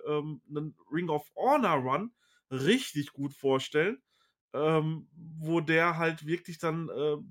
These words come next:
Television Title oder mal einen R O H World Title Match hat oder so und dort dann einfach, äh, so durch seine, ähm,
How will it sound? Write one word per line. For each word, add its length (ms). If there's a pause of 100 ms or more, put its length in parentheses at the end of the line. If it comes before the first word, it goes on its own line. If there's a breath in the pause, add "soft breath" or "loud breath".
(140)
Television 580
Title 360
oder 280
mal 160
einen 180
R 160
O 140
H 280
World 260
Title 260
Match 260
hat 140
oder 240
so 240 (260 loud breath)
und 160
dort 140
dann 140
einfach, 520 (100)
äh, 200
so 240
durch 280
seine, 560 (840 soft breath)
ähm, 320